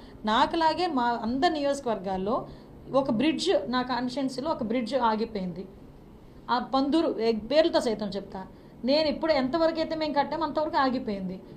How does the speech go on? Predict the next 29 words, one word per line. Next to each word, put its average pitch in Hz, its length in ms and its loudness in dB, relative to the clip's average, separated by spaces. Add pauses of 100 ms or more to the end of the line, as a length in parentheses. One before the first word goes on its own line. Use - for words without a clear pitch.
(120)
ఈ 254 80 4
ఐదు 277 220 4
సంవత్సరాలు 320 420 -2
అలాగే 262 300 2
ఉంది. 202 360 -2 (280)
మళ్ళా 285 280 4
మేము 359 200 0
వచ్చాము, 277 560 0
ఇటువంటి 349 360 -2
ఆర్థిక 330 460 0
పరిస్థితుల్లో 311 680 0
కూడా 302 240 0
అటువంటి 294 380 2
వాటికి 285 320 -2
కూడా 285 140 -4
ఇమీడియట్‌గా 277 500 -2
డబ్బులు 233 380 -2
ఇవ్వాలని 247 340 0
చెప్పి 214 300 -8 (340)
మళ్ళీ 247 240 4
ఇంకో 349 160 0
నాలుగున్నర 302 440 2
కోట్లు 294 320 -2
ఇచ్చే 285 140 -2
బ్రిడ్జ్ 254 300 -4
కంప్లీట్ 277 360 -4
చేయండి 262 220 -2
అని 262 120 -2
చెప్తున్నారు. 214 440 -4